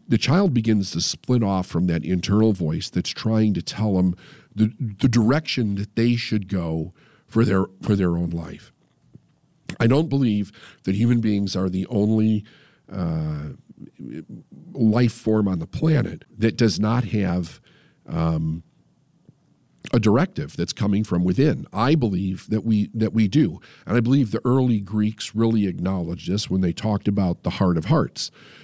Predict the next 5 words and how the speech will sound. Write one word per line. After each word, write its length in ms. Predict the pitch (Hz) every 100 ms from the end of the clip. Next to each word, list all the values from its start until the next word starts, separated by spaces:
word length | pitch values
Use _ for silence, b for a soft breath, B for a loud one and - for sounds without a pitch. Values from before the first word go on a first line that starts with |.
| B -
You 120 | 95
know, 280 | 90 90 -
uh, 580 | 107 95 90 87 82 67 - - - - - - _ _
you 140 | -
know, 100 | 117